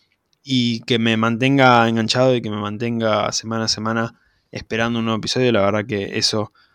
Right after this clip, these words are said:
ya es bastante bueno. Em, em, tuvo cosas que, que no me gustaron tanto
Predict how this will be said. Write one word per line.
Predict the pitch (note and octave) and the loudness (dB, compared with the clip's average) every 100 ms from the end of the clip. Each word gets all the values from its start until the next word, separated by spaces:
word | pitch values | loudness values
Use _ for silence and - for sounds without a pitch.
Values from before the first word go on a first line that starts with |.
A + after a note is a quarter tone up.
| _ _ | _ _
ya | - A#2 | -4 -2
es | G#2 | -2
bastante | G#2 - A2 | -6 -6 -2
bueno. | G#2+ C3 E3 F3+ _ _ _ _ | 2 2 2 -2 _ _ _ _
Em, | A#2+ A#2 A2+ A#2 B2 B2 | 0 2 0 -4 -8 -12
em, | B2 A2+ - - | -14 -16 -14 0
tuvo | E3+ E3 D#3 | 6 6 6
cosas | D#3+ D#3 - | 4 2 0
que, | B2+ A2+ G#2+ G#2+ | 0 0 0 0
que | A#2+ | 0
no | B2+ | 2
me | |
gustaron | B2 C3+ C#3 | 2 2 2
tanto | F#3 G#3+ F#3 F3 | 4 4 2 0